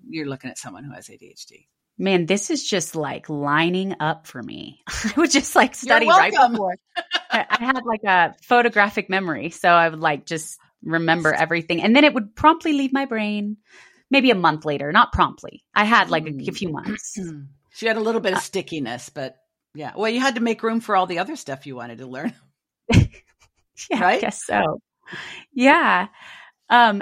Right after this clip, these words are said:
Speaker 2: so these systems and this way, these ways of prioritizing stuff, this is what you do. You're,
Speaker 1: Yes.
Speaker 2: you im-, give people these systems and you've dialed them in over a number of years, I'm guessing, a-, in understanding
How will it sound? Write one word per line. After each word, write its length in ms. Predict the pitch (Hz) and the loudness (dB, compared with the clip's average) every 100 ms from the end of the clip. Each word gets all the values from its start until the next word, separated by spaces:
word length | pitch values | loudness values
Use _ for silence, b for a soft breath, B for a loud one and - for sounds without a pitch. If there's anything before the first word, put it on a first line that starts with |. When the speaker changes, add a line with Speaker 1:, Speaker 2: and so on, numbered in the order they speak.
| - | -8
Speaker 2:
so 520 | - - 311 247 214 208 | -12 2 6 6 4 -2
these 220 | 254 - | -6 -6
systems 760 | - 381 - - 170 175 208 | -2 -2 0 2 2 2 -4
and 140 | - 208 | -6 -6
this 160 | 208 | -6
way, 420 | 170 196 269 285 226 | -2 2 4 4 0
these 240 | 196 175 | -4 0
ways 180 | 208 226 | 0 0
of 80 | 220 | 0
prioritizing 680 | 190 180 175 165 156 160 | 2 2 2 -2 -2 -6
stuff, 280 | 156 151 - | -6 -6 -2
this 160 | 262 285 | -2 -2
is 120 | 214 | 0
what 220 | 220 - | 0 0
you 220 | 170 208 | -4 -4
do. 380 | 170 185 151 - _ | 0 0 0 -6 _
You're, 400 | 165 196 226 226 | 0 4 8 8
Speaker 1:
Yes. 140 | - 175 | 4 0
Speaker 2:
you 360 | 254 269 196 - _ _ - | 0 0 -4 -14 _ _ -4
im-, 160 | 226 - 175 | -4 -4 0
give 300 | 233 277 - | 2 2 -2
people 300 | 202 180 175 | -8 -6 -6
these 180 | 170 - | -6 -6
systems 420 | 160 175 160 156 | -8 -4 -6 -6
and 160 | 175 | -6
you've 180 | 185 170 | -4 -2
dialed 400 | 165 190 214 208 | 2 4 2 0
them 200 | 196 190 - | -2 -2 0
in 480 | 180 175 175 180 180 _ _ _ _ _ | 2 2 2 -6 -10 _ _ _ _ _
over 500 | 175 175 180 175 170 | -4 0 4 6 6
a 120 | 165 180 | 4 2
number 280 | 185 185 | 0 2
of 100 | 185 | 0
years, 240 | 175 165 160 | 2 2 2
I'm 140 | 160 | 2
guessing, 800 | 156 139 - 147 143 139 139 - - | 2 0 0 -2 -2 -2 -4 -6 -4
a-, 100 | - - - | -6 -6 -8
in 240 | 175 185 170 | -4 -2 0
understanding 840 | 196 202 185 196 180 170 160 165 | 0 0 0 0 2 2 -2 -6